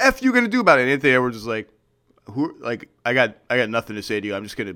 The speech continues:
win the game." Uh, and, and now Rudy Gobert is saying after last night's fracas, it's kind of funny because before the game, I was telling myself that Steph is not playing. So I know Draymond is going to try and get ejected because every time Steph doesn't play,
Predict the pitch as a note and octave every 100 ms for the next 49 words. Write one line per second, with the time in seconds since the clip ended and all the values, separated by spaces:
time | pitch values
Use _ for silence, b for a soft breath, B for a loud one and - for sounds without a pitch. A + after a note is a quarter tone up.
0 | D#2+ A#2+ A2 F#2 G2 F2+ F#2+ _ A2+ G#2
1 | G2+ G2 - A2+ G#2+ G#2+ A2+ C3 C#3 C3
2 | C3 B2 A#2 A#2 A#2 A2 A#2+ G#2 G2+ G#2+
3 | A#2 - G#2+ F#2 A2+ G#2+ G#2+ G#2 - A#2
4 | A#2 G#2+ F#2+ - b b b b b -
5 | D#3+ - - G3+ D4 A#3+ - E3+ D3+ A2+
6 | - _ _ _ - D3 E3+ D3 D3 -
7 | A3+ A3 E3 D#3+ D#3 C#3 B2+ - D3+ D#3+
8 | D3 C3 - C3 B2 B2 A2+ - G3 F#3+
9 | E3+ D#3+ D3 - F3+ D#3+ A2 F#2+ - _
10 | _ _ - G#3 G3 C#4 C4+ F3 F3 D#3
11 | D3 B2+ C#3+ D3 C3 - C#3 B2+ A2+ C3
12 | C3 B2 G#2+ A2+ - F#2+ A2 C#3 D3+ A3+
13 | A3 G#3 G3 - D#3 D#3+ C3+ B2+ C#3+ C3